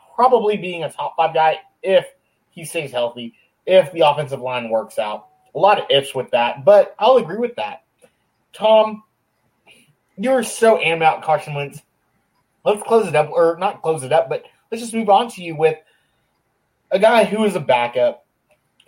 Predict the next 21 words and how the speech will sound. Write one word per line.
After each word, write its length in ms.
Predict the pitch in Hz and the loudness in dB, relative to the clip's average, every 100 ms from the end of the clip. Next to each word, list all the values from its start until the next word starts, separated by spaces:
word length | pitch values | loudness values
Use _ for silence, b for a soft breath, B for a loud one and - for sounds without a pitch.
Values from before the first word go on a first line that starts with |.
| 156 | -6
who 260 | 233 190 - _ 139 | -6 -6 -12 _ -4
gets 300 | 170 277 - | 4 4 2
in 100 | 262 | -8
a 60 | 202 | -6
really 400 | 135 196 277 254 | -2 0 0 -2
good 200 | 269 208 | -8 -6
position 460 | 214 147 170 175 | -6 -6 -10 -12
this 180 | 156 - | -12 -12
year 120 | 170 | -10
because 800 | 165 165 - 247 233 165 165 - _ _ _ _ _ _ _ _ _ _ _ _ _ | -10 -12 -4 2 4 2 0 -14 _ _ _ _ _ _ _ _ _ _ _ _ _
he 220 | - 277 | -10 -2
was 160 | 254 135 | 0 -2
a 60 | |
backup, 580 | 113 110 - 104 - 123 | -4 -8 -4 -4 -4 -2
but 280 | 240 247 - | 2 2 0
he 240 | 135 156 _ | -12 -16 _
fills 320 | 220 220 196 | 0 2 0
in 160 | 170 233 | -4 -6
a 80 | 151 | -6
backup's 520 | - 123 127 - - | -6 -6 -8 -10 -12
position. 640 | - 156 240 240 127 107 | -14 -2 0 0 -8 -16